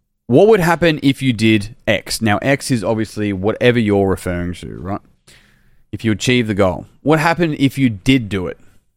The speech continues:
What would happen? What would happen if you didn't do it? What happens if you didn't achieve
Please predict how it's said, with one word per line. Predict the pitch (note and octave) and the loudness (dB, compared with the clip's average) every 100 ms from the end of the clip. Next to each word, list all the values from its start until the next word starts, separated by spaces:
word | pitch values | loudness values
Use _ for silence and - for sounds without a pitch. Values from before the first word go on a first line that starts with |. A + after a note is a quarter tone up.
| _ _ _ _ _ _ | _ _ _ _ _ _
What | E3+ | 2
would | F3+ | 2
happen? | F#3+ - F#2 - _ _ _ _ _ _ _ _ _ _ _ _ _ _ _ - | 2 -2 -8 -14 _ _ _ _ _ _ _ _ _ _ _ _ _ _ _ 0
What | C3+ G3 | 4 4
would | |
happen | F3+ F#3 G3 F#3 - | 4 2 0 0 -2
if | D3 | 0
you | D#3+ D#3 | 0 -2
didn't | A#2 F3 A#3 F#3+ - | 0 2 2 0 -4
do | D#2+ C#2+ | -8 -8
it? | - - _ _ _ _ _ _ _ _ _ _ _ _ _ - | -12 -20 _ _ _ _ _ _ _ _ _ _ _ _ _ 0
What | |
happens | C#3 E3+ E3+ | 2 2 0
if | |
you | D#3 | 0
didn't | C3 B2+ F3 F3+ | 0 2 2 2
achieve | B2 - A#2 G2 - | 0 0 0 0 -6